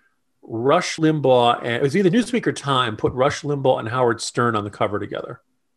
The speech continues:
And, you know, the new shock jocks of talk radio or something. And, uh, maybe you love Howard Stern, maybe you don't. But, like,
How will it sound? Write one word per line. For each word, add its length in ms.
And, 380
you 100
know, 60
the 140
new 300
shock 480
jocks 440
of 160
talk 240
radio 300
or 60
something. 260
And, 380
uh, 480
maybe 240
you 80
love 260
Howard 260
Stern, 220
maybe 200
you 40
don't. 140
But, 140
like, 80